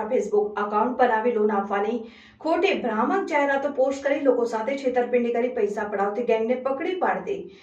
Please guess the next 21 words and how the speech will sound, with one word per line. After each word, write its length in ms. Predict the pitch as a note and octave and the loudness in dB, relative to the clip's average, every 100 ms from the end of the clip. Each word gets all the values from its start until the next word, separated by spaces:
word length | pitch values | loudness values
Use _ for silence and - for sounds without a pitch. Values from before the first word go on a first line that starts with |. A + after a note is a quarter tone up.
| - - | -14 -2
વિદ્યાનગર 760 | D4 F#4 G4 G4+ G3+ - G3 - - | 0 2 2 2 2 -2 -4 -4 -4
પોલીસ. 320 | G3 - - - - - _ - - _ _ _ - | -2 -4 -10 -18 -20 -20 _ -20 -20 _ _ _ 2
ખોટા 240 | D4 F4 F#4 | 8 10 10
Facebook 360 | D#4+ D4 D4+ D4 | 10 8 6 8
એકાઉન્ટ 320 | C#4+ C#4+ C4+ | 8 8 8
બનાવી 280 | C4 B3+ C4+ | 6 6 8
લોન 180 | B3+ B3 | 8 8
આપવાની 340 | A#3+ A#3+ A#3+ A#3+ | 6 4 4 2
ખોટી 200 | B3 A#3+ | 2 6
ભ્રામક 360 | G#3+ G#3 B3+ C#4+ | 6 6 4 0
જાહેરાતો 500 | C#4 A#3+ A3+ A3+ B3+ B3 | 4 6 6 6 2 4
પોસ્ટ 340 | B3 C#4+ C#4+ | 4 4 6
કરીને 240 | C#4+ A#3+ G3+ | 4 6 4
લોકો 320 | G3 G3 F3+ | 2 0 0
સાથે 260 | G3 B3 A#3+ | 0 2 2
છેતરપિંડી 500 | A#3+ A3+ A3 A3+ A3+ | 4 4 6 4 6
કરી 180 | A3+ A#3+ | 4 4
પૈસા 300 | G3+ G3 G3+ F3+ | 2 2 0 6
પડાવતી 400 | E3+ G#3+ A#3+ A3 | 6 6 4 4
ગેંગને 320 | A3 A3+ A#3+ - | 6 4 2 4
પોલીસે 500 | C4+ C#4+ C#4+ - E3+ | 10 10 10 4 0